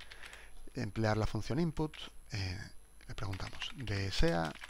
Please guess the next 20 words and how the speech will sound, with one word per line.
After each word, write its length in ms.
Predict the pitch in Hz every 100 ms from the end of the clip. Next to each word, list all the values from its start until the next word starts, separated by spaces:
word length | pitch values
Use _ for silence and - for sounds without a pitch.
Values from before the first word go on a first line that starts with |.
| - - - - - - - - -
deletrear 1120 | 123 117 127 127 123 123 123 123 117 110 107 - - -
de 400 | 107 101 98 98
nuevo? 300 | 120 202 - - - - - - - - - - - - - - - - - -
De 280 | 104 95 92
nuevo. 340 | 120 147 160 - - - - - - - - - - - - 151
Y 40 |
vamos, 240 | 135 135 -
para 200 | 123 120
que 120 | 120
el 60 |
usuario 280 | 117 131 135
solo 240 | 135 135 135
introduzca 560 | 123 123 131 - 110 -
o 120 | 117
una 300 | 123 127 123
S 180 | 120 113
o 60 |
una 220 | 127 120
N, 260 | 135 120 208 - - - - - - - - - 104
ponemos 560 | 104 107 110 110 -